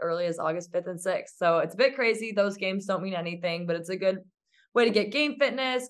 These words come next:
Coaches start seeing a lineup. You see where you need to work on, that kind of stuff. And then the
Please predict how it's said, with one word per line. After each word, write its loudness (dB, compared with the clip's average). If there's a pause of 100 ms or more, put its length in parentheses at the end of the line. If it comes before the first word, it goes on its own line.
Coaches 0
start -4
seeing -6
a -4
lineup. 2
You -8
see -8
where 2
you -4
need -6
to 0
work -2
on, -2
that -8
kind -8
of -10
stuff. -6 (640)
And 0
then 0
the 2